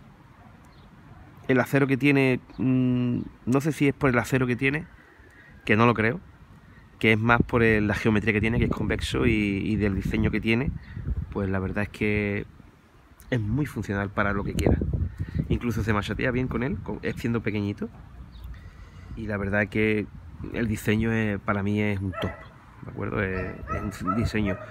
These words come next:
simple, eh, soso, pero muy funcional. Ahora quiero que veáis una comparativa muy interesante. Ahora, eh, bueno, eh, deciros que eso, ¿no? El diseño que tiene la,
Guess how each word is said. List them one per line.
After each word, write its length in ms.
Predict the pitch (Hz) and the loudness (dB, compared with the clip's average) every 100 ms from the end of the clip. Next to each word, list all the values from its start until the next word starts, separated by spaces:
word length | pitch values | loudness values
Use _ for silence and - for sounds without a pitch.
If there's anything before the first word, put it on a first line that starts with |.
| - - | -18 -14
simple, 600 | - 120 120 139 147 - - | -2 0 2 2 0 0 -2
eh, 720 | 101 104 101 101 98 98 98 95 - | 0 2 2 0 0 -2 -2 -6 -10
soso, 460 | - 123 - - - - - - - - - - - | -6 -4 -4 -6 -8 -16 -16 -12 -12 -14 -20 -14 -2
pero 220 | 104 98 | 0 2
muy 300 | 104 113 135 | 2 2 2
funcional. 440 | - 95 87 87 - - - - - | -2 -4 -4 -6 -10 -16 -16 -16 -4
Ahora 220 | 110 151 | 2 4
quiero 280 | 156 147 156 | 4 2 2
que 120 | 139 | 2
veáis 300 | 110 120 143 160 - | 2 4 2 -2 -2
una 160 | 117 123 | -2 0
comparativa 640 | 131 123 127 127 143 143 - - - | 0 0 0 2 2 0 -2 -4 -2
muy 180 | 120 - | 4 4
interesante. 640 | - - - 123 123 123 - - - - - - - - - - - - - - - - | 2 -2 0 4 4 2 -4 -8 -8 -10 -16 -20 -20 -20 -20 -20 -20 -20 -20 -20 -20 -12
Ahora, 300 | 110 104 92 - - - - - - - - | -6 -6 -6 -10 -14 -18 -20 -20 -20 -20 -8
eh, 100 | - | 0
bueno, 300 | 107 131 117 - | 2 4 2 2
eh, 500 | 120 113 110 110 110 | 2 4 4 4 2
deciros 360 | 110 - 139 139 | 0 4 4 4
que 120 | 131 | 2
eso, 180 | - 107 | 2 2
¿no? 160 | 123 | 4
El 100 | 113 | 2
diseño 400 | 98 98 113 117 | 0 -2 0 0
que 80 | 113 | 0
tiene 240 | 110 113 | 2 2
la, 500 | 107 107 104 98 95 | 2 2 2 0 -2